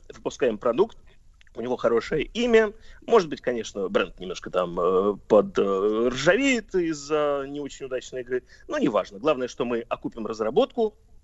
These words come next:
и не уйдем в минус. Как думает компания Blizzard? Она думает так. «Эта игра не то золотое яичко, что снесла наша курочка. Мы ее отменяем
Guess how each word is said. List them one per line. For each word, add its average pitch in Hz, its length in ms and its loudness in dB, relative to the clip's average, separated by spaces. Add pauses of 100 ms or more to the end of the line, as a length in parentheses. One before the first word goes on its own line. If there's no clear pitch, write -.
(300)
и 151 80 0
не 143 100 2
уйдем 131 240 2
в - 60 -10
минус. 101 380 -8 (580)
Как 135 200 2
думает 107 260 0
компания 101 380 -4
Blizzard? 107 360 -2 (480)
Она 117 160 2
думает 127 300 -2
так. - 180 -4 (880)
«Эта 131 260 -2
игра 113 300 -2 (180)
не 117 140 -6
то 139 260 2
золотое 110 400 -4
яичко, - 360 -10
что - 200 -6
снесла 101 360 2
наша 101 200 -2
курочка. 90 440 -4 (880)
Мы 127 180 8
ее 131 220 8 (100)
отменяем 101 560 -4